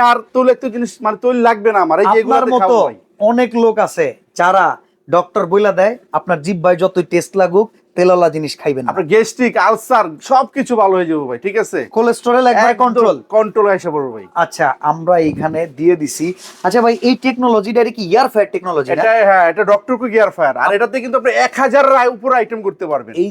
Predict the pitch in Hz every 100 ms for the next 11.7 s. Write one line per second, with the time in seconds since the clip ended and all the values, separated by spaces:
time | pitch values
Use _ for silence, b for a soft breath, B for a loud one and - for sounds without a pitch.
0 | 185 185 151 185 185 190 202 202 196 185
1 | 160 156 - 135 143 - b - 143 170
2 | 165 175 190 170 185 175 - 185 165 196
3 | 170 151 123 120 180 180 202 151 - 220
4 | 202 175 156 143 127 127 156 - 180 185
5 | 233 240 233 233 233 214 226 233 220 190
6 | 151 127 208 233 220 240 262 269 269 277
7 | 285 240 233 233 247 240 214 190 180 160
8 | 127 101 _ - 185 214 180 165 170 214
9 | 220 220 208 208 - 208 226 226 139 220
10 | 269 - 220 214 240 233 202 - 196 196
11 | - 254 240 214 - 254